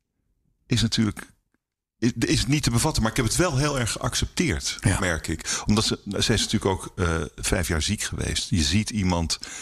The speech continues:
Speaker 1: steeds minder worden, lijden. Tot
Speaker 2: Ja.
Speaker 1: en zij heeft gevochten tot het echt niet meer kon.
Speaker 2: Ja.
Speaker 1: Ehm, het, het, er zat niet meer in voor haar.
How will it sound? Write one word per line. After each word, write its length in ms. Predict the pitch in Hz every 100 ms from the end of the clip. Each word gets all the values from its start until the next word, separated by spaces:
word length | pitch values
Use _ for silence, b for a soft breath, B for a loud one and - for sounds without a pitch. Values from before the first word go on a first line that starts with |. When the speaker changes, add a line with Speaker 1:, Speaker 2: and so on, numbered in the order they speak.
| B B B B B B
Speaker 1:
steeds 540 | - - - 113 113 -
minder 300 | 98 87 85
worden, 300 | 80 76 80
lijden. 680 | 80 90 98 98 92 82 80
Tot 160 | 98
Speaker 2:
Ja. 220 | 104 98 -
Speaker 1:
en 120 | 98
zij 100 | 87
heeft 140 | 95 -
gevochten 440 | 82 101 98 104
tot 160 | - 85
het 200 | - - _ -
echt 320 | 143 143 123
niet 280 | 107 131 147
meer 160 | 101
kon. 340 | - 110 165 - _
Speaker 2:
Ja. 280 | - 90 - - - B B B B B _ _ _ -
Speaker 1:
Ehm, 500 | 92 90 82 78 78 - _ _
het, 200 | 107 - - - B B
het, 220 | 110 117
er 220 | - 127
zat 260 | 113 151 -
niet 300 | 139 160 -
meer 280 | 131 120 110
in 180 | 127 104
voor 160 | 95
haar. 460 | 87 90 69 71